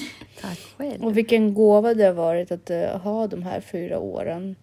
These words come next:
Speaker 2: med dig. Inte för att jag tar adjö av, av dig så. Men jag tänkte bara, det har, det har varit så länge. Det är en sån himla
Speaker 1: Mm.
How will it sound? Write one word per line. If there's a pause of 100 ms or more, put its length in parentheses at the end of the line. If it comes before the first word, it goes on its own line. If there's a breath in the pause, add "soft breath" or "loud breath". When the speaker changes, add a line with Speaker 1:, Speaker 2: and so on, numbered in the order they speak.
(800)
Speaker 2:
med
dig.
Inte
för
att
jag
tar (480)
adjö
av, (120)
av
dig
så.
Men (400 loud breath)
jag
tänkte
bara, (100)
det
har,
det
har
varit
så
länge.
Det
är
en
sån
himla
Speaker 1:
Mm.